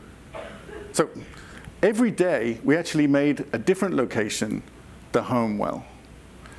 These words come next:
So we have to actually learn it again every day. I think that was important just to get the animal to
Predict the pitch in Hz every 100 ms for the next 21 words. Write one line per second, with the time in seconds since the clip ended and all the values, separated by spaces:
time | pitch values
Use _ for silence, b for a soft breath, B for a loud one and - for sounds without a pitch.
0 | B B B - 165 202 214 185 185 165
1 | 147 175 170 139 113 120 113 113 104 101
2 | 101 - - - - B B B 147 254
3 | 226 170 175 196 196 135 165 151 165 131
4 | 135 131 120 120